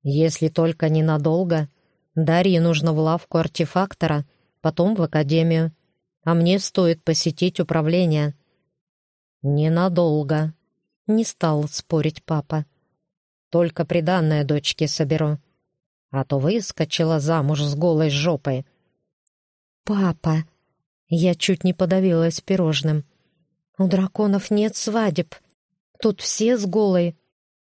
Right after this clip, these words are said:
«Ой, всё, котёнок!» — взмахнул он рукой.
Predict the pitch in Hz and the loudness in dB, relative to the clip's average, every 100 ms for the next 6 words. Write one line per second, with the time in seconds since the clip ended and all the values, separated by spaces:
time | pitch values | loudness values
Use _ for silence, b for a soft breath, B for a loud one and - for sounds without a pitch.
0 | _ - 165 139 127 - - 247 147 143 | _ 0 2 2 -2 -4 0 2 2 -2
1 | 143 170 147 147 143 - _ _ _ _ | -2 -2 0 -2 -6 -14 _ _ _ _
2 | _ 156 147 156 170 160 165 165 156 156 | _ -4 -2 0 0 0 0 0 2 0
3 | 156 160 160 156 | 0 -2 -2 -2